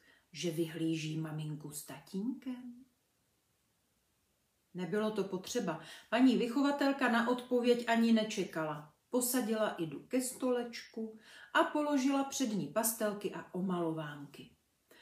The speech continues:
Ida v nich začala listovat. Narazila na obrázek, kde byla maminka s tatínkem a malou holkou a na vodítku měli pejska.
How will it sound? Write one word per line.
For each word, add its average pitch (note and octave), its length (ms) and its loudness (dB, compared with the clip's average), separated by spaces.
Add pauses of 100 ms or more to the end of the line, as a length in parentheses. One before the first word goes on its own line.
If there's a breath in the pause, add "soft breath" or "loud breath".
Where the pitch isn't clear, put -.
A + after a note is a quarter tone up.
(320 loud breath)
Ida D#3 280 -6
v F#3 120 -4
nich A3+ 280 -2
začala F3 520 -8
listovat. - 680 -10 (1040 soft breath)
Narazila D4+ 500 4
na - 160 -4
obrázek, D3+ 920 -10 (440 soft breath)
kde F3+ 240 0
byla C#4+ 240 2
maminka C#4+ 500 4
s - 120 -6
tatínkem F#3 840 -6
a C#3 80 -12
malou G#3+ 480 0
holkou G3+ 640 -2
a D#3 120 -14
na D#3+ 200 -4
vodítku G3+ 640 0
měli D3+ 380 -4
pejska. - 720 -2